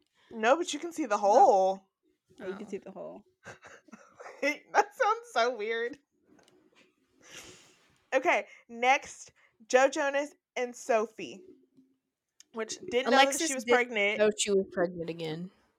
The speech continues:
Speaker 1: Yeah, up until this photo came out, did not know they were having a second child.
Speaker 2: I still thought this was the pregnancy with the first child.
Speaker 1: Oh my
Speaker 2: Wow.
Speaker 1: goodness.
Speaker 3: Y'all, that kid is, like, two.
Speaker 1: <laughs> That kid is almost one. Oh,
Speaker 2: There's no
Speaker 1: God.
Speaker 2: way he's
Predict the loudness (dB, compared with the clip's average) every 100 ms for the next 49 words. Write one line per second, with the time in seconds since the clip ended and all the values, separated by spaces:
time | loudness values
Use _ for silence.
0 | _ _ -6 -4 -2 -2 -4 -6 -2 -2
1 | -2 -8 -4 -4 -4 -4 -6 -2 -4 -6
2 | -12 -10 -8 -6 -4 -2 -4 -6 -8 -12
3 | -14 -16 -12 -10 -10 -12 -18 _ _ _
4 | _ _ -4 -4 -4 -8 -6 -8 -10 -14
5 | -14 -14 -12 -12 -12 -12 -12 -14 -16 -14
6 | -14 -12 -14 -12 -16 _ 2 4 4 2
7 | 0 6 10 10 10 10 10 8 8 6
8 | -4 _ -12 6 8 8 6 4 6 6
9 | 6 4 4 -2 -6 0 2 2 0 0
10 | 0 0 4 4 6 10 10 10 10 10
11 | 10 4 4 4 6 6 4 2 -6 -16
12 | _ _ _ _ _ _ _ _ _ _
13 | _ _ -20 _ _ -12 -10 -8 -10 -6
14 | -4 -2 -2 0 -2 -2 -6